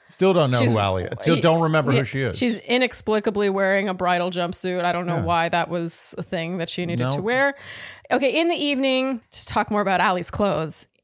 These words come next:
Speaker 2: Andy, you did not like Allie's dress. And we're gonna talk about fashion for a second
Speaker 1: Did
Speaker 2: because
Speaker 1: not
Speaker 2: people
Speaker 1: like
Speaker 2: keep
Speaker 1: it.
Speaker 2: asking for the fashion, which
Speaker 1: Yeah.
Speaker 2: is sweet.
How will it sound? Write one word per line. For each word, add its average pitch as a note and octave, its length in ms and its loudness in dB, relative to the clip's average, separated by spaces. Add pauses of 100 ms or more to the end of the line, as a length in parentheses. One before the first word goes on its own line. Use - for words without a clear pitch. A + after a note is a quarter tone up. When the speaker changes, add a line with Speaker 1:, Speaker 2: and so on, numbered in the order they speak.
Speaker 2:
Andy, B3+ 220 0
you B3+ 140 -2
did B3+ 140 -4
not E4 260 2
like F4 240 0
Allie's B3 380 0
dress. - 680 -2 (100)
And A3 80 -2
we're B3 60 0
gonna D4 100 4
talk E4 140 4
about C4+ 180 4
fashion A#3 340 2
for F#3 120 -6
a F3+ 40 -4
second F3 320 -2
Speaker 1:
Did G#3+ 80 0
Speaker 2:
because G#3 120 2
Speaker 1:
not - 80 0
Speaker 2:
people - 180 2
Speaker 1:
like - 80 0
Speaker 2:
keep - 140 0
Speaker 1:
it. - 80 4
Speaker 2:
asking D#4+ 380 2
for A#3 80 -4
the A3 100 0
fashion, G#3 520 0 (160)
which A#2+ 120 -2
Speaker 1:
Yeah. - 40 0
Speaker 2:
is E4+ 100 2
sweet. G3 400 0